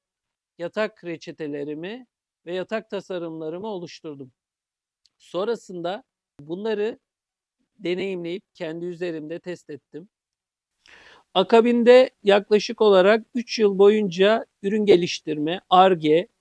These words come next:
tasarım, inovasyona, bilime, geliştirmeye ciddi anlamda yatırımlar sağladım.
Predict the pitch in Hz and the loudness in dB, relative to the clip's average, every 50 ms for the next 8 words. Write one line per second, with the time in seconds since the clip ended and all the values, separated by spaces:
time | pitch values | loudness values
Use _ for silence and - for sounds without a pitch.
0 | _ _ _ _ _ _ _ _ _ _ _ _ - 185 180 - - 202 196 180 | _ _ _ _ _ _ _ _ _ _ _ _ -2 -2 -2 2 2 4 4 4
1 | 170 175 220 _ _ _ _ _ _ _ _ _ _ _ _ _ _ _ _ 196 | 2 0 -2 _ _ _ _ _ _ _ _ _ _ _ _ _ _ _ _ -8
2 | 190 208 214 214 214 214 208 196 - - - 185 175 170 160 156 156 - _ _ | -2 0 2 4 6 6 4 4 -2 -10 -8 -6 -6 -6 -8 -10 -12 -14 _ _
3 | 214 160 170 185 185 190 196 185 170 160 165 160 - _ _ _ _ _ _ _ | _ -6 -2 0 4 4 4 4 4 -2 -2 -4 -6 _ _ _ _ _ _ _
4 | _ - 165 175 196 202 185 - - - 202 190 185 185 170 156 151 147 151 - | _ -2 -2 0 0 0 -2 -2 2 4 4 4 4 2 0 0 -2 -4 -6 -10
5 | _ _ _ _ _ _ _ _ - - 202 190 _ - 233 233 226 214 196 185 | _ _ _ _ _ _ _ _ -14 -14 -14 -14 _ -2 2 2 2 4 2 2
6 | 175 165 160 165 175 185 175 180 175 _ - 170 180 180 175 170 170 165 180 190 | 0 -2 -2 0 2 4 4 4 2 _ -2 -2 0 0 0 -2 -2 -2 -2 -4
7 | _ _ _ - 170 160 160 160 160 160 151 170 170 196 226 | _ _ _ 2 6 6 6 8 6 4 4 2 -2 -2 -2